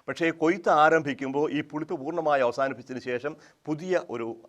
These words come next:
ആഴ്ച ആരംഭിക്കുകയാണ്. ആ ഒരാഴ്ചത്തേക്ക് അവർ പുളിപ്പില്ലാത്ത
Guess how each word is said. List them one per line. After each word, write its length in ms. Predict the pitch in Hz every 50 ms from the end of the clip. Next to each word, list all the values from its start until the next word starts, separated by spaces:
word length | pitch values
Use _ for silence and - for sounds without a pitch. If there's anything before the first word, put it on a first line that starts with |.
| 117 117
ആഴ്ച 280 | 123 135 131 - 160 147 143
ആരംഭിക്കുകയാണ്. 500 | 147 147 135 120 113 90 98 95 98 104 110
ആ 20 | 127
ഒരാഴ്ചത്തേക്ക് 760 | 135 127 123 135 139 127 113 - - 127 117 117 113 143 139 - - 113
അവർ 120 | 104 110 110 - -
പുളിപ്പില്ലാത്ത 920 | 131 147 156 - 131 117 110 110 113 - - - - _ _ - -